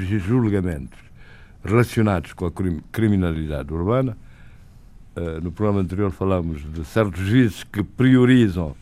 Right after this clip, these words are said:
certos processos cíveis ou não para beneficiar certas pessoas e prejudicar outras,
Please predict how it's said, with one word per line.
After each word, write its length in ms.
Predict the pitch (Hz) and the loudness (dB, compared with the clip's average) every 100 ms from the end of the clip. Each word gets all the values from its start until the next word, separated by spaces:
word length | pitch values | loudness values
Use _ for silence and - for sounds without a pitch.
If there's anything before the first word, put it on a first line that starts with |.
| - - - - | -20 -20 -20 -12
certos 400 | - 107 85 - - | -4 -4 -4 -16 -12
processos 680 | 98 95 113 92 98 - - | -8 -2 -4 -4 -12 -12 0
cíveis 600 | 123 110 92 76 - - - - - | 2 2 0 -2 -8 -20 -20 -16 -2
ou 140 | 90 | 0
não 380 | 92 104 90 71 - - - - - - | 4 4 4 0 -12 -20 -20 -20 -20 -8
para 340 | 104 101 95 87 | -2 0 0 -2
beneficiar 680 | 92 104 92 - - 90 | -2 -2 -2 -8 -8 -8
certas 400 | 80 95 78 85 - | -8 -12 -10 -14 -16
pessoas 460 | - 107 87 65 - - | -10 -6 -6 -10 -18 -14
e 60 | 87 | -12
prejudicar 680 | 71 85 87 90 - 85 98 | -10 -8 -4 -6 -4 -2 0
outras, 380 | 120 117 143 | 0 -2 -8